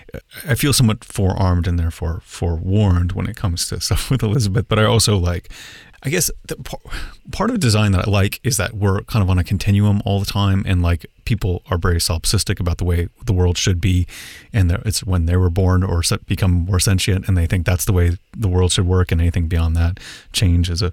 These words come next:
is a mistake. The way that we've seen the Constitution interpreted over time and the different norms and stuff,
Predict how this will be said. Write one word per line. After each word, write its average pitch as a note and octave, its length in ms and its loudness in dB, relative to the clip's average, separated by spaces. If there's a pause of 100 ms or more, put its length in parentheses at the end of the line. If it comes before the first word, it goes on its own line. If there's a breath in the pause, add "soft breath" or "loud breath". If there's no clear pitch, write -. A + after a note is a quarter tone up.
(300 loud breath)
is - 160 -2
a F#2 40 2
mistake. E2+ 440 0 (480 loud breath)
The - 80 2
way D3+ 220 4
that - 280 2 (300)
we've G2+ 240 2
seen G#2+ 480 4 (240)
the - 80 -6
Constitution - 540 2
interpreted F2+ 760 0
over G2 200 0
time F2+ 560 2 (380)
and F2 160 2
the E2+ 40 -2
different F#2+ 280 -2
norms F#2 320 4
and F#2 100 2
stuff, F2 180 0